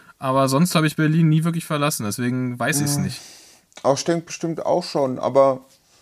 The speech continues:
Speaker 2: auch im Moment bin ich auch froh mit dem Citylife und so. Und, äh, wenn's mal wieder kommt, dass man irgendwie aufs, aufs, oder was heißt aufs Land, eher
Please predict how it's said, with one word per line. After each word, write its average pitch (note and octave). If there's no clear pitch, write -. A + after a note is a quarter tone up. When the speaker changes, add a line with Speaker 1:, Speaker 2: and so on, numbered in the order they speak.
Speaker 2:
auch C3
im C3+
Moment C#3+
bin C#3+
ich C#3+
auch C#3
froh C3+
mit C3
dem A#2
Citylife B2
und A2+
so. B2+
Und, A#2+
äh, A#2
wenn's B2+
mal B2
wieder A#2+
kommt, C3
dass A#2+
man A#2
irgendwie A#2+
aufs, A2+
aufs, -
oder -
was -
heißt G2+
aufs -
Land, G#2+
eher A2